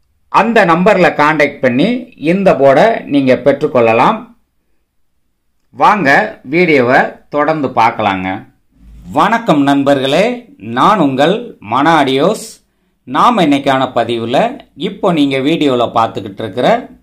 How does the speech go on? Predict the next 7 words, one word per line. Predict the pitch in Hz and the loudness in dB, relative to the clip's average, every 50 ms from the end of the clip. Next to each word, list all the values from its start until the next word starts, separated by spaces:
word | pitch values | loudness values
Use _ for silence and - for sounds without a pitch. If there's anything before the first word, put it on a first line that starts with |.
| _ _ _ _ _ _ _ - | _ _ _ _ _ _ _ -12
நல்ல | 123 135 147 170 190 196 170 139 131 | -8 -6 -4 -4 0 0 0 0 0
ஒரு | 123 127 151 190 247 - - - _ _ _ _ - - | 0 0 -2 -4 -4 -6 -14 -18 _ _ _ _ -12 -6
சவுண்ட் | - 143 170 190 180 - | -2 -2 -2 -2 -4 -4
குவாலிட்டி | - 131 127 120 117 95 - 113 107 - 123 | -2 0 0 0 -2 -4 -8 -10 -8 -4 -4
தரக்கூடிய | 113 117 127 123 - - 110 110 113 123 151 196 226 - - _ _ _ _ _ _ - | -2 -2 -2 -6 -8 -12 -10 -8 -4 -4 -4 -4 -4 -8 -12 _ _ _ _ _ _ -6
தரமான | 110 120 135 156 180 175 151 127 120 117 123 139 127 131 143 - _ _ - 113 | -4 -2 0 0 0 0 0 0 -2 -2 -4 -6 -6 -8 -10 -18 _ _ -10 -6
ஒரு | 120 123 117 | -6 -4 -4